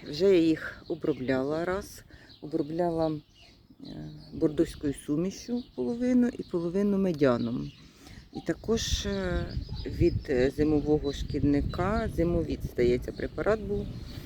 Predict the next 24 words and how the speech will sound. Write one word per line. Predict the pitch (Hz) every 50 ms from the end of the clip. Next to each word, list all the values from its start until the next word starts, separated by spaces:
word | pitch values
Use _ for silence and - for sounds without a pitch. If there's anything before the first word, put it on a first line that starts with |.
| - - - - -
Це | 175 165
для | - 170 165
того, | - - 170 170
щоб, | 160 - - - 160 151 - - -
е, | 151 147 151 151 - - - - - - - - - - - - - - - - -
він | 139 165 165 160 160 160
ніби | 156 156 139 139 147 139 143 139 131 131 - - -
робить | 143 156 156 139 135 143 - -
таку | - 139 - - - 135 135 131 131 131 135 131 - - - - - - - - -
по | 139 139 135 139
трояндах | 139 - - 135 143 139 139 123 123 127 - 123 - - -
плівку, | - 180 220 247 - - - 131 240 - - - - - - - - - - _ _ _ _ - - - - _ _ _
і | 156
зимовий | 139 143 143 151 151 156 156 151 147
шкідник, | - - - - 139 143 151 160 165 - - - - - - - - - - - - - -
ну, | 151 143 139 135 139 139
не, | - 143 151 143 139 139 - - - -
не | - - 151 151 151 151 143 139 139 139 135 131 135 139
може | 135 147 156 156 160 175 165 165 156
розвиватися, | 143 143 127 135 143 139 117 117 131 151 175 - 247 233 - - 202
і | 185 156 143
личинки | 135 127 - - - 160 165 185 196 - - 208
його | 208 202 190 185 196 196 - - - - - - - - -
ніби | 175 170 160 175